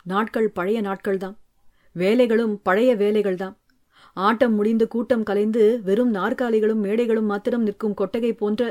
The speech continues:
வெறிச்சிட்ட நாட்கள். கலகலப்பா இருக்க முயன்றாலும் பேச்சில் அதற்கு சம்பந்தமற்ற எண்ணங்கள் எதிரொலித்துக் கொண்டிருக்கும் நாட்கள். வாய்தான் பேசி சிரித்து சீறி தணிந்து மறுபடியும் சிரித்தது.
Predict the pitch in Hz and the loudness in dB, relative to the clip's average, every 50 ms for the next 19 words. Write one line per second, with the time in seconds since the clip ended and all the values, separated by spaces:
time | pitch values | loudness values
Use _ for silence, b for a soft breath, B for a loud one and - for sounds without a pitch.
0 | - - 180 190 220 214 - 226 - 240 226 214 202 190 - - 190 - _ _ | -6 -6 -6 -4 -4 -4 -4 -4 -4 -4 -4 -4 -6 -6 -8 -10 -10 -12 _ _
1 | _ _ _ _ _ _ _ _ _ _ _ _ _ _ - - 185 202 214 233 | _ _ _ _ _ _ _ _ _ _ _ _ _ _ -8 -4 -2 -2 0 0
2 | 233 226 196 - 233 247 233 220 226 214 - 226 202 202 202 220 214 214 220 214 | -2 -2 -4 -4 -4 -2 -2 -2 -2 -2 -2 -2 -2 0 -2 -2 -2 -2 -2 -2
3 | 220 240 226 202 220 220 - _ _ _ - 226 262 269 277 - 277 262 - - | 0 0 0 -2 -4 -6 -10 _ _ _ 2 2 2 2 2 0 -2 -2 -2 -6
4 | - 202 202 214 208 208 214 196 - 190 202 226 254 254 262 226 226 220 - 262 | -8 -6 -6 -4 -4 -4 -6 -6 -4 -4 -2 0 0 0 0 0 -2 -2 -2 -2
5 | 254 220 196 202 220 233 226 220 208 202 190 - _ - 196 214 254 269 247 240 | 0 0 0 0 -2 -2 0 2 2 0 0 -2 _ -4 -2 0 2 2 0 0
6 | - 247 220 - 208 202 202 202 196 - 202 196 196 190 190 - 214 196 - _ | 0 -4 -4 -2 0 0 0 0 0 -2 -4 -4 -4 -6 -8 -8 -10 -12 -12 _
7 | _ _ _ _ _ _ _ b b b b b b b b b - 180 185 196 | _ _ _ _ _ _ _ b b b b b b b b b -6 -4 -2 0
8 | 214 233 208 233 240 247 220 - 208 220 226 247 226 - 226 202 214 208 - 254 | 0 0 0 -2 -2 -2 2 4 4 4 4 2 -4 -4 -4 -4 -4 -2 0 4
9 | 226 214 220 220 - - 226 247 247 247 - - 208 208 214 214 240 240 190 190 | 4 4 4 2 0 -4 -2 -2 -2 -2 -2 -4 -2 -2 -2 -2 -2 -2 -2 -2
10 | 214 214 226 226 233 240 220 - 202 202 - 214 190 190 | -2 0 0 0 0 -2 -2 -2 -2 -2 -2 -4 -4 -6